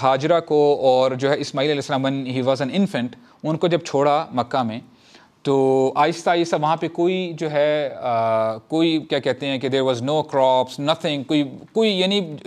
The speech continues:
آپ یہ کہہ لیں کہ حیات کا، زندگی کا کوئی وہ تھا ہی نہیں وہاں پہ سینیریو، ٹھیک ہے، نہ پانی ہے، نہ کوئی وہاں پہ ویجیٹیشن ہو سکتی ہے، بیابان جگہ ہے۔ تو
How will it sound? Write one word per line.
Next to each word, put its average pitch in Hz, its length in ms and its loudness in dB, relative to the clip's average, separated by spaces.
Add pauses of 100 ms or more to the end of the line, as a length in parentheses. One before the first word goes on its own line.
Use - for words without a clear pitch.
(160)
آپ 160 240 2
یہ 180 60 2
کہہ 170 120 0
لیں 180 180 0
کہ 180 280 2 (420)
حیات 147 360 2
کا، 208 80 0
زندگی 175 360 0
کا 196 80 2
کوئی 196 200 2
وہ 185 160 2
تھا 175 220 0
ہی 185 120 0
نہیں 165 140 0
وہاں 127 200 2
پہ 127 240 0
سینیریو، 101 520 -4
ٹھیک 156 200 -4
ہے، 170 40 0
نہ 185 100 0 (140)
پانی 151 320 -2
ہے، 135 280 0
نہ 175 260 2
کوئی 185 120 0
وہاں 139 200 2
پہ 147 140 -6
ویجیٹیشن 135 460 -4
ہو 135 100 -4
سکتی 123 380 -6
ہے، 123 60 2
بیابان 165 460 0
جگہ 127 200 -2
ہے۔ 117 120 -4 (680)
تو 202 260 2